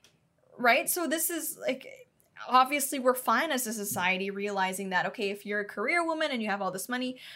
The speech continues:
uh, you, you may not want to date a man who's, like, I guess, uh, less financially stable than you are, which is fine. You can have your own preferences, but it's only when Tim weighs in with his preferences that, "Meh."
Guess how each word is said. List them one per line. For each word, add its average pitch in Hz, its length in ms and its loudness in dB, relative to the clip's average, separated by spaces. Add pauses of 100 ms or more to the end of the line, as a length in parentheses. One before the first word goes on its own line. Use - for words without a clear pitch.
(160)
uh, 262 280 6
you, 294 140 -2
you 285 180 -4
may 285 140 0
not 277 220 2
want 226 200 4
to 214 160 -2
date 202 280 0
a - 40 2
man 185 240 0
who's, 190 260 -2
like, 170 200 0 (300)
I 202 80 -2
guess, 185 300 -2 (260)
uh, 196 120 2
less 185 220 2
financially 196 480 0
stable 196 400 4
than 214 160 2
you 175 140 -2
are, 208 160 8
which 226 180 -4
is 269 140 -4
fine. 185 420 -4
You 214 140 -6
can 240 160 0
have 202 200 -2
your 185 120 0
own 277 160 -2
preferences, 185 500 2
but 226 140 -2
it's 247 100 0
only 359 300 0
when 247 240 0
Tim 262 580 -4 (560)
weighs 254 340 6
in 254 140 6
with 233 160 2
his 392 220 4
preferences 208 580 0
that, 190 160 -4
"Meh." 508 720 -2